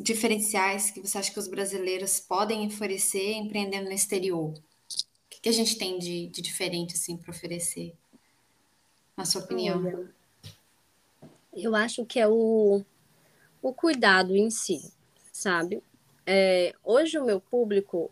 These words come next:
Speaker 2: a maior parte são de brasileiras. Noventa por cento das minhas clientes, pacientes são brasileiras. E eu acho que esse acolhimento que o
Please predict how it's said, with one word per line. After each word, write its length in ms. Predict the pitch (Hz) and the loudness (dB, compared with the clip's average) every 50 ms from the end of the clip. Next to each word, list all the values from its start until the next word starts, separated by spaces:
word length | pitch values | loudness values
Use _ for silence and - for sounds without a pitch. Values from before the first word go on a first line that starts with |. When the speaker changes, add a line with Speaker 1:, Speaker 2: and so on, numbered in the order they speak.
| _ _ | _ _
Speaker 2:
a 120 | - 196 202 202 | -2 0 0 0
maior 280 | 202 202 220 240 240 240 | 0 0 -2 -2 -4 -4
parte 380 | 233 226 208 208 208 214 220 | -2 0 0 0 -2 -4 -8
são 200 | - - 220 208 202 | -8 -4 -4 -2 -2
de 100 | 202 208 | -2 -2
brasileiras. 1200 | 202 208 196 190 190 202 240 262 269 233 180 151 - 123 151 - - - - - - - - - _ - | -2 0 0 0 0 0 0 0 0 0 -2 -2 -4 -8 -10 -10 -10 -10 -12 -12 -16 -20 -20 -20 _ -4
Noventa 460 | 196 185 180 180 190 185 202 208 214 | -2 -2 0 2 0 0 0 -2 -6
por 140 | 214 - 226 | -6 -6 -6
cento 500 | 226 - - 180 170 165 165 160 - 160 | -4 -4 -4 -4 -4 -6 -6 -8 -6 -4
das 220 | 160 156 156 160 | 0 0 0 0
minhas 280 | 165 151 156 165 - - | 0 -4 -4 -6 -8 -10
clientes, 580 | - - - 196 175 170 160 160 165 175 - | -8 -2 0 0 0 0 0 -4 -4 -6 -6
pacientes 540 | - - 165 156 - - 190 170 165 180 - | -4 -2 -2 -2 -2 -2 -4 -2 -2 -2 -2
são 140 | - 196 185 | 0 0 2
brasileiras. 760 | 180 175 170 175 185 196 202 170 151 147 - - - - - - - - - - - - - - - _ _ _ _ _ _ _ _ - | 4 4 4 4 4 4 4 2 2 0 -4 -10 -10 -10 -12 -14 -18 -20 -20 -20 -20 -20 -20 -20 -20 _ _ _ _ _ _ _ _ 0
E 720 | - 220 226 226 226 233 233 233 233 233 233 226 214 - - - | 4 4 6 6 6 6 6 6 6 6 8 6 6 6 4 2
eu 140 | - 196 208 | 6 8 10
acho 260 | 226 226 233 - - | 10 10 8 6 4
que 80 | - 269 | 4 6
esse 220 | 247 247 240 - | 6 6 6 4
acolhimento 880 | 269 254 247 - - 247 247 254 277 277 247 220 226 240 269 269 - 240 | 0 -2 2 4 6 6 6 6 4 4 4 6 6 4 2 2 0 -2
que 280 | - - 226 214 208 196 | 0 4 6 8 8 8
o 120 | 190 190 | 8 6